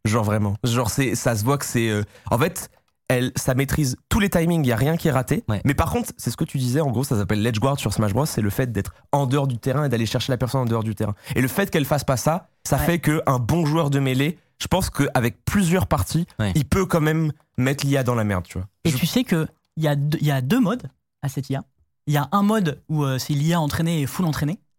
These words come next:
Speaker 3: et un autre où ils, ils ont un peu réduit ses capacités pour qu'il soit un peu plus humain,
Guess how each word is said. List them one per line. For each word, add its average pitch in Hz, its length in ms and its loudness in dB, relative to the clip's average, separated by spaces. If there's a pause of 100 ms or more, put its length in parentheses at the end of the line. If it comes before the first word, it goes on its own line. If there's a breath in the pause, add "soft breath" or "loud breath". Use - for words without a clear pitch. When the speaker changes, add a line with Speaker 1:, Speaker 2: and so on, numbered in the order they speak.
(420)
Speaker 3:
et 160 120 0
un 165 140 2
autre 233 320 -2
où 170 100 0
ils, 170 200 0
ils 156 180 0
ont 151 80 0
un 165 60 0
peu 240 160 -2
réduit 185 340 0
ses 180 140 -6
capacités 165 480 -4
pour - 140 -10
qu'il - 220 -8
soit - 180 -4
un 147 60 0
peu 196 140 -2
plus 190 220 -4
humain, 175 220 -2